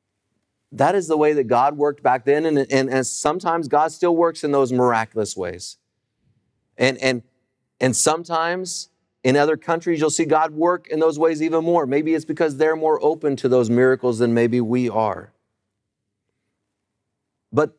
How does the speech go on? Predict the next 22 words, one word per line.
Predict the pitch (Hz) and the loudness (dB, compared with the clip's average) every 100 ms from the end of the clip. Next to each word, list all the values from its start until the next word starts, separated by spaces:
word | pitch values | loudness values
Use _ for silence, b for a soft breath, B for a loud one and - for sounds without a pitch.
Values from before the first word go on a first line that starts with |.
| _ | _
for | - 151 165 | 0 2 4
us, | 160 104 - | 0 -2 -6
in | - 143 | -2 0
this | 165 156 | 0 0
sermon, | 175 160 139 120 | 0 0 2 0
the | |
point | 110 - 170 170 | 0 0 0 2
of | 143 | 0
what | 147 | 0
I | 147 143 | 2 2
want | 143 | 0
us | 143 139 | 0 -2
to | - 117 | 0 0
understand | 127 113 143 139 | 0 0 -2 0
here | 120 | 0
is, | 107 107 - _ _ _ _ | 0 -4 -14 _ _ _ _
is | 147 127 | 0 2
that | 123 123 - _ _ _ | 2 2 0 _ _ _
Philip | - 180 220 190 165 | -4 0 2 2 -2
is | 147 135 | -6 -8
helping | - 196 240 151 107 | -6 -4 -2 -2 -4
people. | 113 104 101 | -8 -12 -20